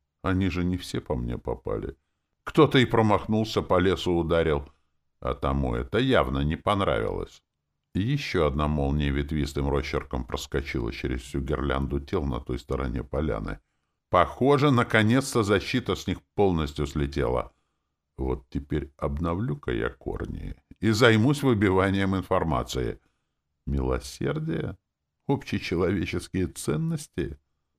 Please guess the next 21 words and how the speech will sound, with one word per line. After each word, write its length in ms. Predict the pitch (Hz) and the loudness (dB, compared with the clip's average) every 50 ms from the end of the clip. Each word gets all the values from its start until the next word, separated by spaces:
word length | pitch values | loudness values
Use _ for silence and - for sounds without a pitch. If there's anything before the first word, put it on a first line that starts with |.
| _ - | _ -4
Это 260 | - - - 139 113 | -4 0 2 2 4
вы 120 | 107 110 | 4 4
моей 300 | 110 117 113 110 117 110 | 4 4 4 4 2 2
сестрёнке 580 | 113 - 123 113 - 113 104 95 78 69 - 82 | 2 0 -2 -2 0 0 0 0 0 0 0 0
расскажите. 840 | 73 76 71 - - 82 76 69 73 73 71 71 71 67 67 - _ _ _ _ _ _ _ _ _ _ _ _ _ | 0 0 -2 -2 0 0 2 2 0 -2 -2 -2 -2 -4 -4 -6 _ _ _ _ _ _ _ _ _ _ _ _ _
Я 240 | - 76 85 98 98 95 | -6 -4 -2 0 0 0
ведь 160 | 92 101 - | -2 -4 -6
что 240 | - - - 110 107 | -8 -6 -6 -6 -6
под 260 | - - - - _ | -4 -8 -10 -10 _
пирожки 460 | - - - 82 80 - - - - 67 | -8 -4 -4 -2 -4 -4 -8 -12 -14 -14
придумал? 640 | - - - 76 76 71 65 55 50 - - - - _ _ _ _ _ _ _ _ _ | -8 -6 -6 -4 -4 -4 -4 -6 -6 -8 -10 -14 -16 _ _ _ _ _ _ _ _ _
Корни 400 | - - - - - - - 53 | -8 -6 -6 -6 -6 -6 -8 -8
эти 160 | - - - | -8 -8 -10
самые. 520 | - - - 71 57 55 52 52 50 50 - _ _ _ _ _ _ _ | -8 -4 -4 -4 -4 -4 -4 -6 -8 -10 -12 _ _ _ _ _ _ _
Они 220 | - 117 123 143 139 | 0 2 4 4 4
ведь 180 | 123 117 - | 4 2 2
не 100 | - 135 | 0 0
только 320 | 120 - 156 147 143 - 139 | 2 2 0 0 2 2 2
удерживать 560 | 117 92 90 87 71 62 65 67 67 69 65 | 2 4 2 0 0 0 0 0 0 0 0
жертву 320 | 71 73 58 - - 71 | 0 -2 -2 -2 -4 -4
могут. 400 | 67 64 62 53 53 55 55 - | -4 -4 -4 -4 -6 -8 -8 -10